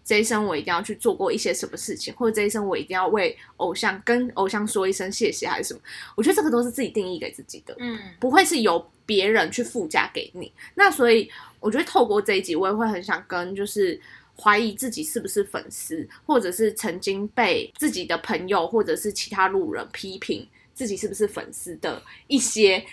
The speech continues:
Speaker 1: 你觉得是粉丝的粉丝，诶，这样会不会很绕口啊？
Speaker 2: 应该说，呃，一些老饭。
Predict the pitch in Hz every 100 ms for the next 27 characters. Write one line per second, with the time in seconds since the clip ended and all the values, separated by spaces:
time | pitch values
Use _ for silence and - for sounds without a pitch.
0 | - 226 220 226 240 240 285 - - -
1 | 214 202 190 - - 180 214 226 311 311
2 | 269 160 - - - - - 403 427 403
3 | 370 330 - 233 226 226 330 320 294 254
4 | 247 208 233 - - 214 190